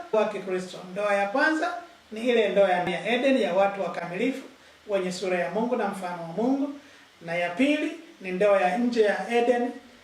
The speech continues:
ambayo tunaiona baada ya Adamu kuanguka kama nilivyoeleza mwanzoni. Ndoa ya nje ya Eden, hii ni ndoa ya baada ya anguko. Ndoa ya namna hii ni ya vyanzo vitatu.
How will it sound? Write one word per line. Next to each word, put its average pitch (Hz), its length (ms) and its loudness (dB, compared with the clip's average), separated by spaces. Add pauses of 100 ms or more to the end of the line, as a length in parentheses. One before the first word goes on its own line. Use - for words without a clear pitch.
(200)
ambayo 208 240 4
tunaiona 208 560 2
baada 202 320 2
ya 185 100 2
Adamu 185 300 0
kuanguka 196 520 0
kama 190 200 0
nilivyoeleza 170 520 2
mwanzoni. 165 420 2 (1000)
Ndoa 320 340 4
ya 294 120 4
nje 294 300 2
ya 262 240 6
Eden, 233 480 2 (140)
hii 302 240 6
ni 262 140 6
ndoa 254 460 4
ya 226 200 4
baada 233 460 2
ya 220 240 2
anguko. 214 680 2 (1200)
Ndoa 262 240 4
ya 254 80 4
namna 226 320 2
hii 262 320 2
ni 214 140 2
ya 202 120 4
vyanzo 202 540 2
vitatu. 170 540 -2